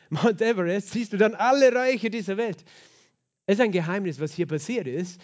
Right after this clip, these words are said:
dass Jesus in einem Augenblick alle Königreiche dieser Welt gesehen hat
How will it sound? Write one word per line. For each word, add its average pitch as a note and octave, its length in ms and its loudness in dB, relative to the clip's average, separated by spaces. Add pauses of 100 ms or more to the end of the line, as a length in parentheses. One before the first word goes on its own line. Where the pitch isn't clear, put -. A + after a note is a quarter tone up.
(140)
dass D#3 180 -2
Jesus G#3 300 -2
in A3 120 2
einem A#3 280 0
Augenblick G#3 380 -4
alle A#3+ 300 -4
Königreiche A3 720 -6
dieser G3+ 320 -8
Welt A#3+ 300 -4
gesehen F#3+ 420 -6
hat F#3+ 100 -4